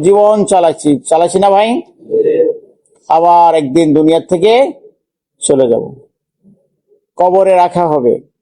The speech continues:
কবরে রাখার পরে প্রথম প্রশ্ন কি? "মান রাব্বুকা?" মান, তুমি যে দুনিয়ায় ষাট সত্তর বছর ছিল, কাকে রব মেনেছ, কার হুকুমে চলেছ?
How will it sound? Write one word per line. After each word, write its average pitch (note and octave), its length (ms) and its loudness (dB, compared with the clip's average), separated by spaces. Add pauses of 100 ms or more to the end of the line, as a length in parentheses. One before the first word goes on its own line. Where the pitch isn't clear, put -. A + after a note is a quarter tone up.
(680)
কবরে G#3+ 400 0
রাখার G#3 360 2
পরে G#3+ 240 0
প্রথম G#3 400 -2
প্রশ্ন A3 360 -2
কি? C4+ 360 0 (460)
"মান D#3+ 200 0
রাব্বুকা?" C#3 520 -4 (1400)
মান, G#3 400 0 (1080)
তুমি A3+ 200 2
যে C4 100 2
দুনিয়ায় A#3 420 0
ষাট A3+ 280 0
সত্তর A#3+ 400 -2
বছর A3+ 280 0
ছিল, A3 260 0
কাকে A3 360 0
রব A#3+ 180 2
মেনেছ, A#3 360 -2 (1800)
কার A3 300 2
হুকুমে A#3 320 0
চলেছ? A#3 400 0